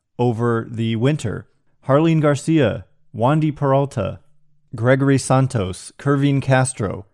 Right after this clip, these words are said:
Caleb Berger, Camilo Doval, and a whole ton of non-roster guys like Shun Yamaguchi, Scott Kazmir, Rico Garcia, Sam Long, Trevor Gott, Dominic Leone,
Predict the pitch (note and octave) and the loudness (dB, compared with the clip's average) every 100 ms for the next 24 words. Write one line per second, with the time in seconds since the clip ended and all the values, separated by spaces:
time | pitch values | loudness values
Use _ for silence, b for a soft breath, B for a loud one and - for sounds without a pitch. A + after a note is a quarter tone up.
0 | _ - C3+ C#3+ A#2+ B2+ B2+ A#2 G2+ F#2 | _ -2 0 0 0 2 2 2 -2 -6
1 | - A#2+ C3 C3 A#2+ A2 A2+ F#2+ F2 - | -4 0 2 2 0 0 0 0 -4 -12
2 | _ _ _ _ B2+ A#2+ - D#3 E3+ C#3+ | _ _ _ _ -4 -4 -4 -2 0 -2
3 | - - D#3 C3+ A2 G#2+ B2 C3+ B2+ D3 | -4 0 2 4 2 2 2 4 4 2
4 | C#3 G#2+ F#2 F#2 F#2+ F#2 G#2+ G2+ - - | 0 -4 -2 -2 -2 -2 -2 -2 -4 -16
5 | _ _ _ - - C#3 C3 A#2+ A2+ A#2 | _ _ _ -8 0 2 4 2 0 -2
6 | C#3 - C#3 - - B2+ A2 - B2+ C3 | -4 -2 -4 -4 2 4 4 0 -2 -2
7 | B2 B2+ A#2+ A#2+ A2+ _ _ _ _ A2 | -2 -4 -2 -4 -6 _ _ _ _ -6
8 | G#2 C3+ C#3+ C3+ B2 A2+ - B2+ B2 A#2+ | 0 2 4 2 2 0 -2 -2 0 -2
9 | - B2+ A#2+ A#2 A2 G#2 G#2 G2+ G2+ _ | -2 0 0 0 0 0 0 -2 -6 _
10 | _ _ _ - - C#3+ C#3+ C3+ B2 A#2+ | _ _ _ -14 -2 0 2 2 6 6
11 | A#2 A#2 A#2 C3 B2+ - A#2 A#2 A2+ A2+ | 4 2 2 2 0 -2 -2 0 0 0
12 | G#2+ | -4